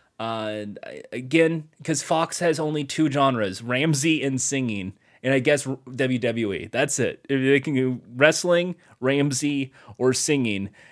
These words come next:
that's it. And nine one one. <laughs> Or The Simpsons and Bob's Burgers. I, like, I can figure out the whole network lineup. It's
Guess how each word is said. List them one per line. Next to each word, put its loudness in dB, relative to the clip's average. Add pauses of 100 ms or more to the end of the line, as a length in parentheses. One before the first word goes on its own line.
(160)
that's 0
it. 2
And 0
nine 4
one 4
one. -2 (400)
<laughs> -2
Or 6
The -6
Simpsons -4
and 0
Bob's 6
Burgers. 0 (880)
I, 0
like, 2
I 6
can -2
figure 6
out 4
the 2
whole 4
network 2
lineup. -6
It's -10